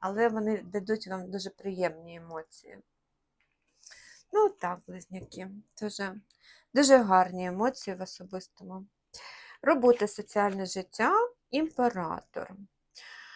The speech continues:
Або це ви дуже впевнені в вашому, е, плані дій.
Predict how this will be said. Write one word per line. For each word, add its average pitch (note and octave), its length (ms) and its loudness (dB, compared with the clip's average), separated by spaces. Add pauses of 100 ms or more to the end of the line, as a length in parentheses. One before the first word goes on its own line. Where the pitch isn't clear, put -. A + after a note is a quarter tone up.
(580)
Або G3 260 8
це G#4 280 2
ви G#3 340 6
дуже G#3 320 4
впевнені F3+ 920 2
в F3 80 -10
вашому, G3 920 -4
е, F3+ 440 4 (300)
плані G#3 440 0
дій. F3+ 800 -8